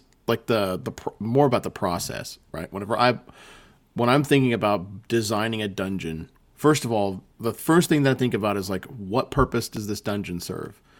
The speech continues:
Do I even need to, does this need to be a dungeon? Because if there's,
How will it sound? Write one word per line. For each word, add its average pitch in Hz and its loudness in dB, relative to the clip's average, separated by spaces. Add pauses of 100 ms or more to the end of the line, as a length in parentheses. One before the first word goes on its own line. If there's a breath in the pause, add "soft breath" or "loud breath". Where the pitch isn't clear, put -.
(300 soft breath)
Do 110 2
I 113 6
even 123 4
need 113 0
to, 120 2
does 113 -2
this 117 -2
need 131 4
to 127 4
be 123 4
a 117 6
dungeon? 110 0 (100)
Because 107 -8
if 110 -4
there's, 117 -2